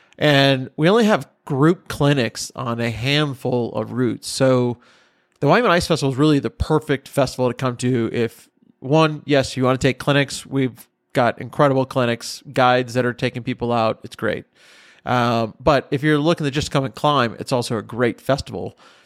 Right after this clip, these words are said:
because there is so much ice to choose from. And again, we only have group clinics on three routes in the valley. The rest of the clinics that we have in the valley are two on one. So they're just gonna be like any other team of climbers out there climbing. Uh, but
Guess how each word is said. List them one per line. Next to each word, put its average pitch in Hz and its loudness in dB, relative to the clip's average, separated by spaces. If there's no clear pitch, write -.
because 131 0
there 127 0
is 120 -2
so 151 0
much 139 2
ice 117 2
to - -14
choose 143 0
from. 139 0
And 131 -2
again, 127 2
we 139 2
only 170 4
have 127 0
group 143 0
clinics 139 0
on 107 -4
three 160 -2
routes 139 2
in 123 -6
the 113 -6
valley. 131 4
The 127 -2
rest 139 2
of 185 -6
the 180 0
clinics 151 -2
that 120 -2
we 123 -2
have 127 4
in 123 -4
the 113 -4
valley 120 4
are 117 0
two 139 -2
on 113 0
one. 113 -2
So 113 -4
they're 113 -2
just 113 -8
gonna 123 -2
be 117 2
like 113 2
any 135 4
other 117 4
team 120 -2
of 104 -6
climbers 117 0
out 110 0
there 107 -2
climbing. 147 -4
Uh, 117 -2
but 127 0